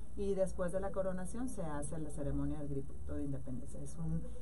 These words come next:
el año pasado estuvo muy bonito, nos esforzamos con todo para que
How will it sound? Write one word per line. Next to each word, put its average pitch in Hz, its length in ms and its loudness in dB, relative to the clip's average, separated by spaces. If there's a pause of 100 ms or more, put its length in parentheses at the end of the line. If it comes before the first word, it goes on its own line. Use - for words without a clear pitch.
(100)
el 156 120 0
año 165 180 2
pasado 165 300 -2
estuvo 156 260 -2
muy 190 380 2
bonito, 165 500 0
nos 175 160 -2
esforzamos 156 640 -2
con 151 200 -2
todo 151 260 -2
para 143 220 -2
que 143 120 0